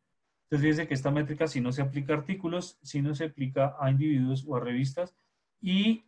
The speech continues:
eh, por supuesto, como se pueden dar cuenta, es una métrica snowball, o sea, es una métrica abierta. Eh,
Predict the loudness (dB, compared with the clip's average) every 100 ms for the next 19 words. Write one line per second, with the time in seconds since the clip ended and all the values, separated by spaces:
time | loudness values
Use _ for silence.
0 | -2 2 4 4 4 4 2 -2 -2 -2
1 | -4 -2 -2 -2 -2 2 0 0 -2 0
2 | 0 0 -6 -2 -2 0 0 0 -4 -6
3 | 0 0 0 -2 -10 -6 -4 2 2 2
4 | -4 -2 0 0 0 -2 -2 -2 -2 0
5 | 0 0 2 4 2 0 -14 _ _ _
6 | _ _ _ _ _ _ _ _ _ 0
7 | 4 6 6 4 4 4 4 2 2 -2